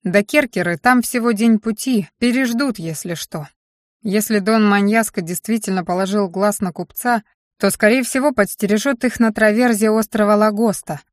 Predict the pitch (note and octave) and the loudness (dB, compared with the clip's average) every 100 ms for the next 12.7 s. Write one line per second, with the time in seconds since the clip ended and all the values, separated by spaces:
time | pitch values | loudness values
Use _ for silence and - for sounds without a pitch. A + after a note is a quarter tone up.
0 | _ _ - F#3 G3 D4 B3 G#3+ G#3 B3+ | _ _ -6 -4 -2 0 4 2 2 -2
1 | G#3 G#3 G3+ F3 F#3+ F#3+ F3+ F3 F3 E3+ | 0 2 0 0 0 0 0 -2 -4 -4
2 | D#3 C#3+ - _ _ - G#3 F#3+ C#4 D4 | -6 -10 -16 _ _ -2 0 2 2 0
3 | - F4 - G3+ - C#4+ A3 A3 B3+ G#3+ | -2 -4 -2 -2 0 0 2 2 4 2
4 | - F#3+ B3 G3+ E3+ F3 F#3 F3+ A#3+ A3+ | 2 2 2 0 -2 -4 -2 0 2 2
5 | F#3+ F#3 F3 G#3 A#3 G#3+ A#3+ - F#3 F3 | 0 -2 -2 -2 -2 -2 -4 -2 -4 -6
6 | - A#3+ A#3+ - F3+ _ _ - F#3 F3 | -4 -4 -2 -4 -6 _ _ -4 -4 2
7 | G#3 A3 - G3 B3 - G#3 F3+ - - | 2 2 -2 -2 -4 -2 -4 -4 -8 -12
8 | - C4 B3 - C#4 C4+ - A3+ G3+ G3+ | -4 -2 -2 -4 -4 -4 0 0 2 0
9 | F#3 - D#3 - - _ _ _ - G3+ | -2 -6 -10 -12 -20 _ _ _ -4 0
10 | G#3+ G#3 A3+ A3+ C#4 G#3 F#3+ G3 G#3+ G#3 | 2 4 4 4 4 4 2 -2 -4 -4
11 | - C4 A#3 - A3 G#3+ A#3 A3 - G#3 | -2 0 0 -2 -4 0 2 0 0 -4
12 | F#3+ G3+ - F3+ D3+ C#3 - | -2 -6 -6 -8 -8 -12 -20